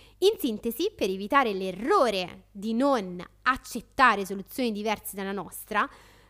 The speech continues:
dobbiamo essere disposti a rilasciare il controllo e affidarci nell'universo. E consentire alle soluzioni creative e inaspettate dell'universo di entrare nella nostra vita può portare a manifestazioni sorprendenti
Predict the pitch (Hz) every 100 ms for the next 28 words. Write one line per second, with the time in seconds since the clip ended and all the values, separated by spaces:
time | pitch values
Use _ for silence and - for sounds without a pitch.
0 | _ 214 262 427 262 196 294 381 196 -
1 | 240 247 294 - - - - 254 262 -
2 | - 170 220 349 311 185 185 196 269 185
3 | 165 - 262 254 254 220 170 - - -
4 | - 370 202 - - 233 220 220 214 -
5 | 285 185 175 - 208 196 202 196 - -
6 | 403 349 262 240 233 240 170 - - 254
7 | 240 220 - 214 - 220 180 170 180 175
8 | 208 196 190 247 226 160 - - 175 170
9 | - _ - 202 233 226 - 330 285 202
10 | 190 185 190 202 - 247 208 175 190 202
11 | 190 - 226 - 208 170 170 175 214 233
12 | 226 220 262 - - 180 180 - - -
13 | 208 185 240 247 214 170 170 170 -